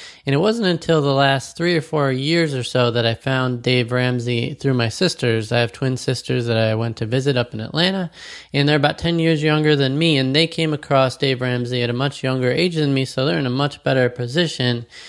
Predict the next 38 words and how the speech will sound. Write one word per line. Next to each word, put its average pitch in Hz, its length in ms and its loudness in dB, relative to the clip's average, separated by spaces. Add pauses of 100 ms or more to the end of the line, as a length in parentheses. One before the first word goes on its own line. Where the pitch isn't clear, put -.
(340)
to, 131 680 2
uh, - 360 -10
you 156 220 -2
know, 127 340 0
really 160 340 2
live 151 360 0
the 135 100 -2
life 135 240 0
that 123 160 -6
they 127 80 -2
wanna 117 280 -4
live 156 300 2
because 139 360 -4
they're 139 120 -2
not 127 260 -2
burdened 120 300 0
with 117 180 -6
debt. 123 340 0 (360)
They 147 140 4
are 135 80 2
now 131 240 0
completely 135 640 -4
debt-free 131 720 -2
aside 127 400 -2
from 117 180 -4
their 113 140 -6
houses. 165 600 -2 (320)
And - 100 -6
that's 240 180 -4
kind 202 200 -2
of 180 60 0
what 175 220 2
Dave 160 180 6
Ramsey 139 340 0
sells. 131 380 2
And 123 160 0
the, 139 60 -2
the 147 360 -2